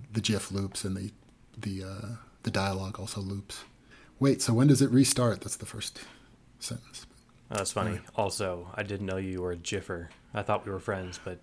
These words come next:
Speaker 2: clearly
Speaker 1: Uh,
Speaker 2: this friendship is
Speaker 1: you
Speaker 2: doomed.
Speaker 1: know, th-, like, I'm O G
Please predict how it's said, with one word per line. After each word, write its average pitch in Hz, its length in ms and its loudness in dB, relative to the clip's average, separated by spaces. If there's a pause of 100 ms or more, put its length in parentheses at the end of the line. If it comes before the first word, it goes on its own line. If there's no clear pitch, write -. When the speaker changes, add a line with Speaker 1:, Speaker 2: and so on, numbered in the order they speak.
(140)
Speaker 2:
clearly 104 260 2
Speaker 1:
Uh, 92 220 0
Speaker 2:
this 98 140 -2
friendship - 300 0
is 110 100 2
Speaker 1:
you 120 60 10
Speaker 2:
doomed. 143 120 12
Speaker 1:
know, 180 640 10 (180)
th-, 120 180 0
like, 120 360 4
I'm 123 200 6
O 117 320 4
G 107 640 0